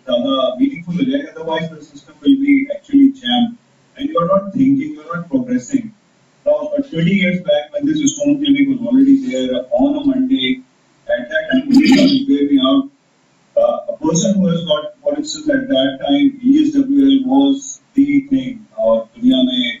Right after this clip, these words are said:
पाकिस्तान में कहीं भी नहीं होता था, सिवाय एक ही यूके। तो वो सारी चीजें जो है, वो उस दिन डिसाइड हो रही होती थी about D J stenting, about, uh, E S W L and things like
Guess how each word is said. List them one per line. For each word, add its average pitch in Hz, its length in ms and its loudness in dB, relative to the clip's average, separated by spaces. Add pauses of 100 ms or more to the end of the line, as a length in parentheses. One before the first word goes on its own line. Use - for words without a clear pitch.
(100)
पाकिस्तान 640 420 -2
में 254 100 -2
कहीं 247 220 -2
भी 254 180 2
नहीं 240 160 4
होता 208 240 -4
था, 202 80 -2 (480)
सिवाय 110 260 2 (220)
एक - 100 -12
ही 240 120 0
यूके। 214 280 -2
तो - 760 -6
वो 170 140 2 (460)
सारी 147 360 2 (100)
चीजें 170 360 2
जो - 140 -4
है, 320 180 0
वो 294 200 0
उस 285 100 2
दिन 302 260 2
डिसाइड 139 320 0
हो 135 80 6
रही 139 100 6
होती 131 300 4
थी 127 320 4
about 120 320 2
D 123 160 2
J 269 100 4 (120)
stenting, 120 580 -4
about, 110 480 0
uh, 104 180 -2 (140)
E 123 160 2
S - 160 -2
W 113 400 -8
L 113 100 -4 (300)
and 214 140 -2
things 233 200 -2
like 202 180 -4